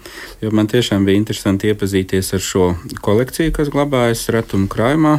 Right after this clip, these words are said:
Nacionālajā bibliotēkā, un laimīgas sakritības dēļ, ā, tieši neilgi pirms, ā,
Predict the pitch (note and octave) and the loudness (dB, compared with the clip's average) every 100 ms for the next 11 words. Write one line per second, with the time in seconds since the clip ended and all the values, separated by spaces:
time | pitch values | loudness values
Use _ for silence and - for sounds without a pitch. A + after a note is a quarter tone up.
0 | C3+ C3+ C3+ B2+ A#2+ A#2 A2+ A2+ B2 A#2 | 0 -4 -2 -2 0 2 2 2 2 2
1 | A2 - A2 G#2+ G#2 - - - - - | 0 0 0 0 -2 -6 -14 -14 -16 -4
2 | A2+ G#2+ G#2+ A2 A2+ A#2+ G#2 G2+ - A#2+ | 2 2 2 0 2 4 2 0 -4 -4
3 | G#2+ - G#2 G#2 G#2+ A#2+ C#3 D3+ D3 B2+ | -6 -4 -6 -6 -2 2 2 2 -2 -6
4 | A2+ A2+ A2 G#2+ A#2+ A#2+ B2 - A2 - | -2 -2 -2 -4 -2 0 -2 -2 -2 -4
5 | - - - - - A#2+ C#3 B2+ B2+ A#2 | -14 -20 -20 -8 0 2 4 4 4 0
6 | G#2 A2 G#2 G2 - - - | -4 -4 -2 -2 -4 -6 2